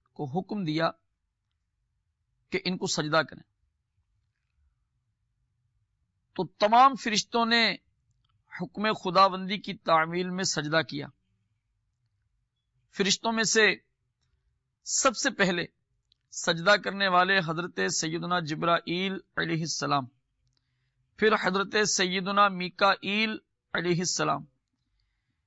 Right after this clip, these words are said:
پھر حضرت سیدنا اسرافیل علیہ السلام، پھر حضرت سیدنا عزرائیل علیہ السلام، پھر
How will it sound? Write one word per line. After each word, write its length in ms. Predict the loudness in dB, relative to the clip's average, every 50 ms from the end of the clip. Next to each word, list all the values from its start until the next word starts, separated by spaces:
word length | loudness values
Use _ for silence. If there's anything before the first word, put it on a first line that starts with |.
| _ _ _ _ _ _ _ _
پھر 220 | 0 2 4 4
حضرت 280 | 4 2 0 0 0 0 0 0
سیدنا 480 | 2 0 0 0 0 0 2 4 4 4 2
اسرافیل 920 | 0 -2 -2 0 4 6 6 6 4 2 -4 -4 0 0 2 0 0 -2 -6 -10 _ _ _ _ _ -2
علیہ 260 | -2 0 0 0 0
السلام، 480 | 0 -2 -2 0 2 4 4 4 2 0 -8 _ _ _ _ _ _ _ _ _ _ _ _ _ _ _ _ _ _ _
پھر 180 | -2 0 0 2 2
حضرت 320 | 2 2 2 0 0 0 2 2 2
سیدنا 540 | 2 0 0 0 -2 -2 -2 2 4 6 6
عزرائیل 960 | 6 4 2 -2 -2 0 4 4 4 4 4 2 -2 -4 -2 -2 -2 -2 -2 -4
علیہ 260 | -2 -2 0 0 0 0
السلام، 520 | 0 -2 -2 0 2 4 4 4 4 0 -6 _ _ _ _ _ _ _ _ _ _ _ _ _ _ _ _ _ _ _ _ _ _ _ _ -4
پھر 280 | 0 2 2 2 0